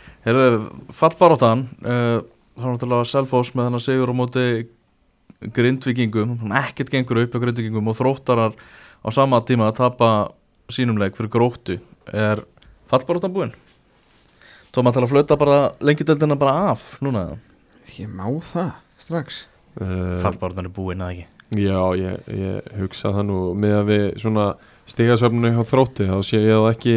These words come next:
Speaker 3: sækja fimm stig í, í næstu sex leikjum, sko.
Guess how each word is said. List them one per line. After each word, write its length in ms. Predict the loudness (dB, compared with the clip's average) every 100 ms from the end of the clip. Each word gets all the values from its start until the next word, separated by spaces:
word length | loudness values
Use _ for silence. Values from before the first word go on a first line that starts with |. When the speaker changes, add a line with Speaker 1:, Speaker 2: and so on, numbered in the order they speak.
| 2
Speaker 3:
sækja 400 | 0 -2 2 2 2 -2 _ -20 _
fimm 320 | -2 0 0
stig 400 | -2 2 4 4
í, 140 | 2 0 -2 -6
í 180 | -4 -2 0
næstu 360 | -2 -2 -2 -2
sex 320 | -2 -4 -2
leikjum, 300 | -2 -2 -4 -4
sko. 200 | -8